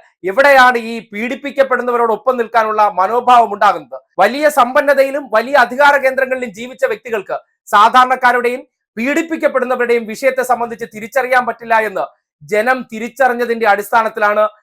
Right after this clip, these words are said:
ഇമാതിരിയുള്ള ചില പ്രതിഷേധങ്ങൾ നിങ്ങൾക്ക് നേരെ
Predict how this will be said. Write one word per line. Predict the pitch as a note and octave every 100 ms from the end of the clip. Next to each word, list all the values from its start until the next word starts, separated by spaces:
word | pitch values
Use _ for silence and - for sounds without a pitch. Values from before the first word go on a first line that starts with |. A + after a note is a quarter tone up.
| _ F#3+
ഇമാതിരിയുള്ള | A#3 C4+ C4+ C4 C4 A#3+ A3 F3+ - _ _
ചില | A#3 A#3 G#3+
പ്രതിഷേധങ്ങൾ | G#3+ A#3 B3+ B3 A#3 C#4 -
നിങ്ങൾക്ക് | G3 B3 C#4 B3+
നേരെ | G3+ D3